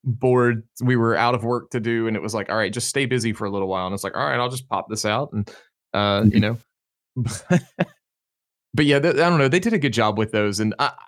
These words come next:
Speaker 1: I, it was weird because it, your experience seems to be a little different. Um, you know, obviously Super Metroid left a mark on you. Super Metroid was, like, what I wanted the G B A games to be,
Speaker 2: Mm.
Speaker 1: and I,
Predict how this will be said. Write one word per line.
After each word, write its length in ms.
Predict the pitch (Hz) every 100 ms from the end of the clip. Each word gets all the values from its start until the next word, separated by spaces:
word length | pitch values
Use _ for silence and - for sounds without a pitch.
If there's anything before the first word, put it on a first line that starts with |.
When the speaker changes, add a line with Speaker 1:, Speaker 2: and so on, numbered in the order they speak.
| - -
Speaker 1:
I, 240 | 139 139 127 - - _ _
it 60 | 160
was 180 | 147 117
weird 320 | 127 165 123
because 320 | 110 113 104 -
it, 240 | 117 -
your 220 | 135 180
experience 380 | 160 - 160 131
seems 160 | 143 127
to 40 |
be 100 | 117
a 40 |
little 200 | 113 120 107
different. 320 | 131 123 104 _ _ _ -
Um, 260 | 120 117 113
you 80 |
know, 80 | 131
obviously 280 | 117 131 135
Super 200 | - 131
Metroid 320 | 120 120 117
left 180 | 113 113
a 40 |
mark 260 | 107 143 160
on 160 | 117 107
you. 140 | 107 - _ _ -
Super 180 | 214 196
Metroid 360 | 165 180 160
was, 140 | 127 127
like, 160 | 117 110
what 220 | 123 143
I 120 | 127
wanted 580 | 120 101 117 120 101 92 _ _ _ -
the 100 | 127
G 160 | 117 131
B 180 | 113
A 100 | 107 113
games 380 | 110 101 95 -
to 160 | 110
be, 480 | 87 107 98 87 95 _ -
Speaker 2:
Mm. 240 | 110 110 107
Speaker 1:
and 360 | 113 101 98 - -
I, 160 | 113